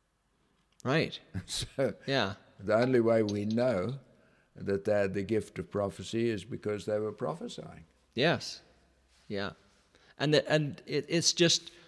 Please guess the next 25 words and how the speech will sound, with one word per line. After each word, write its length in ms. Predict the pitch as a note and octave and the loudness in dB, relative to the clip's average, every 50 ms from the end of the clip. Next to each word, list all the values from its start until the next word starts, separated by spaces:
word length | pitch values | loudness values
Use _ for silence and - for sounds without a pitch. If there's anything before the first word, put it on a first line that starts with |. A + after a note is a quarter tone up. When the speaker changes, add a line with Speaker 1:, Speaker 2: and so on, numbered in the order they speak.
| - - | -14 -8
Speaker 1:
referenced. 920 | - A#2 A#2+ D3 E3 G3+ - - - B2+ G2+ F#2 C3 - - - - - - - - | -4 0 4 4 4 4 2 0 0 2 2 2 0 -2 -4 -4 -6 -8 -8 -6 -4
It's 280 | G#2+ B2 B2+ - - | -4 -2 -2 -2 -2
not 360 | C#3 C3+ C3 B2+ B2+ B2+ C3 | 0 0 2 2 4 2 2
a, 280 | B2+ G#2+ G#2 G#2 A2 - - | 2 0 0 -2 -4 -6 -6
an 140 | - A#2 A#2 | -6 -2 0
issue 420 | C#3+ E3 D#3+ - - C#3 B2+ A#2 | 2 2 2 0 0 -2 -2 -2
of 160 | G#2 G#2 - | -4 -6 -8
concern. 640 | - - G#2+ G#2 - - - F#3 E3 B2+ B2 D3 D#3 | -10 -10 -6 -4 -2 -2 0 0 0 0 0 -2 -4
It's 220 | G#2+ B2+ - - | -4 -4 -4 -4
just 360 | - - C3 B2 - - - - | -2 -2 -2 -2 -2 -6 -4 -2
that's 240 | A2+ A2 A#2 - | -2 0 0 -2
what 100 | - A2+ G#2+ | -4 -6 -6
was 120 | A2 - | -6 -4
happening. 480 | - C3 B2 C3 - - - G#2 - - - | -2 -2 -2 -2 -4 -8 -12 -12 -14 -12 -10
Speaker 2:
Yeah. 200 | G2 G2+ G2+ G2 F2+ D#2+ - _ _ _ _ _ _ _ _ _ _ - | -8 -6 -6 -6 -8 -12 -14 _ _ _ _ _ _ _ _ _ _ -8
Speaker 1:
Yeah. 240 | A2+ A2+ A2+ G#2 - A2+ - _ _ _ _ _ _ _ _ _ _ _ _ _ _ _ _ _ _ _ _ _ _ _ _ _ _ - - - - - - | -6 -6 -6 -6 -8 -10 -16 _ _ _ _ _ _ _ _ _ _ _ _ _ _ _ _ _ _ _ _ _ _ _ _ _ _ -20 -20 -20 -20 -16 -10
Right. 300 | - A2 B2 B2 - F3+ E3 - _ _ _ - - - _ _ _ _ _ - _ _ _ _ _ _ _ _ _ _ - | -6 -4 -4 -4 -6 -8 -14 -20 _ _ _ -20 -20 -20 _ _ _ _ _ -20 _ _ _ _ _ _ _ _ _ _ -12
Speaker 2:
And 360 | F#2+ G#2 G#2+ A2 A2 A2 G2 | -6 -4 -4 -2 -2 -4 -4
First 360 | - - C#3+ C#3+ D3 C#3+ - | -2 0 0 2 0 0 -2
Corinthians 580 | - C#3+ B2+ B2+ B2+ B2 A#2+ C3 A#2+ A2+ G#2+ - | 0 2 2 2 2 0 0 0 0 -2 -2 -6
fourteen 800 | - - - B2+ B2 B2 B2 - B2+ A#2+ A#2 A2+ A2 G#2+ G#2+ F#2 - - - | -4 0 2 2 2 2 2 0 -2 -2 0 -2 -2 -4 -8 -10 -12 -16 -10
twenty-nine, 800 | - - A#2 A2 A2 G#2 G#2 G#2+ G#2 G2+ F#2 E2+ E2 E2+ F2 E2 - - - | -4 -4 -2 -2 -2 -4 -4 -4 -4 -4 -4 -6 -6 -8 -12 -14 -16 -18 -16
it's 220 | - F#2 F2 - - | -14 -14 -12 -10 -12
speaking 600 | - - - - B2 A#2 G#2 A2 G#2+ G2+ G2 - - | -12 -8 -4 -4 -2 -2 -2 -4 -6 -6 -6 -8 -6
about, 560 | E2+ F2 F2 F2 F2+ F2+ F2+ F2+ F2+ E2+ F2+ | -6 -6 -4 -4 -4 -2 -2 -4 -4 -6 -8